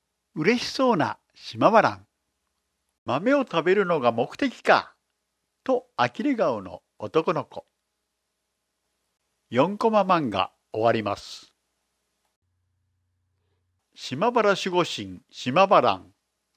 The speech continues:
令和で初めての消防出初め式に参加してきたよ。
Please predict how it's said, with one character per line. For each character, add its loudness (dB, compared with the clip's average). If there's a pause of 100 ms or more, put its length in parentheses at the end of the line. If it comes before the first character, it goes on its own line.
(1300)
令 2
和 2
で 2
初 0
め -4
て -6
の -6
消 0
防 4
出 -2
初 0
め -4
式 -10
に -4
参 -2
加 -2
し -16
て -8
き -18
た -2
よ。 -4